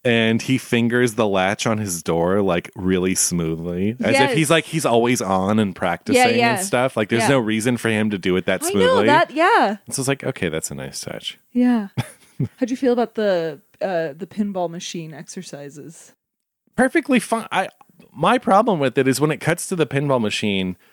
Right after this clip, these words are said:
Speaker 1: you don't actually get to see the part where you would use the flippers 'cause the ball is caught up in the
Speaker 2: <laughs>
Speaker 1: top part, the whole shot, 'cause I was waiting.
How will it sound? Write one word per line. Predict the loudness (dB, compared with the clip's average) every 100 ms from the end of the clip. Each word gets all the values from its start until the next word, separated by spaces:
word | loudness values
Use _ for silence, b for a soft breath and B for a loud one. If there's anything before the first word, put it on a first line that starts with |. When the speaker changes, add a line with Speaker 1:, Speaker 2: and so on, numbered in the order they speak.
| b _ 2
Speaker 1:
you | 4
don't | 4
actually | 2 0 -2
get | -2 -2
to | -2
see | 2 4
the | 4
part | 2 2 2 0
where | 0
you | 2 2
would | 2
use | 0 0
the | -2
flippers | -2 -2 -2 -6 -4
'cause | -2 -2
the |
ball | 2 4 6 4 0
is | -6 -6
caught | 0 0 0
up | 0
in | 0 2
the |
Speaker 2:
<laughs> | 0
Speaker 1:
top | 0 -2 -2
part, | -2 -2 -2
the | -2
whole | 2 2 2
shot, | 0 0 0 -2
'cause | -2
I |
was | -2 2
waiting. | 2 2 0 -4